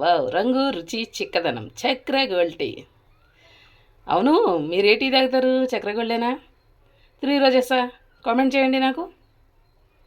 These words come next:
ఓకే, ఇంకా మరిగిపోతుంది, చెప్పాను కదా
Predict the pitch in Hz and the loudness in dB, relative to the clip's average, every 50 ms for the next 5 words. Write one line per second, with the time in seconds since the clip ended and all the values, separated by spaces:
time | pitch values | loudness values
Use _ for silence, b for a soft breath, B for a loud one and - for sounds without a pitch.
0 | _ _ _ _ _ _ _ _ _ _ _ _ _ - 143 135 131 - - - | _ _ _ _ _ _ _ _ _ _ _ _ _ -16 -16 -16 -14 -10 -8 -6
1 | 131 127 123 120 123 135 131 127 127 139 135 - 143 139 - 139 143 185 226 - | -6 -6 -6 -8 -8 -8 -6 -6 -6 -6 -6 -6 -8 -8 -6 -8 -8 -8 -10 -12
2 | - _ - - - 175 - 175 175 180 180 180 208 | -14 _ -20 -10 -10 -6 -4 -2 -2 -2 0 -2 -2